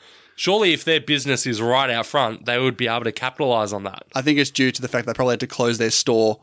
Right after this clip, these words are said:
Speaker 2: while they were filming these scenes.
Speaker 1: I wonder what the filming schedule for this film was. Do you reckon it was, "Right, we're in this location, let's film everything in this location"?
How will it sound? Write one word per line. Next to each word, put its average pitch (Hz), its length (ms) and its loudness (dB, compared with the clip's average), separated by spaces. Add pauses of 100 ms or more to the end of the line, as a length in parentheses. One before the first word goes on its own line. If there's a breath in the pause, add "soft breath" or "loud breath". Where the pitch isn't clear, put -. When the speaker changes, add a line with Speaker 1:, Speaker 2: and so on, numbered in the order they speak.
Speaker 2:
while 123 260 2
they 117 80 0
were 107 80 2
filming 113 320 -2
these 107 200 -2
scenes. 104 440 -6
Speaker 1:
I - 40 -4
wonder 359 180 2
what 381 220 2
the 202 120 4
filming 135 400 0
schedule 120 380 -2
for - 140 -8
this 113 180 -2
film 110 240 -4
was. 98 300 -6 (520 soft breath)
Do - 80 -2
you 190 40 2
reckon 214 180 0
it 208 120 2
was, 156 360 2
"Right, 131 300 2
we're 139 100 0
in 131 80 0
this 123 180 0
location, 117 600 -2
let's 110 180 -4
film 117 320 -2 (380 loud breath)
everything 120 400 -4
in 113 100 -2
this 113 180 -4
location"? 127 540 -2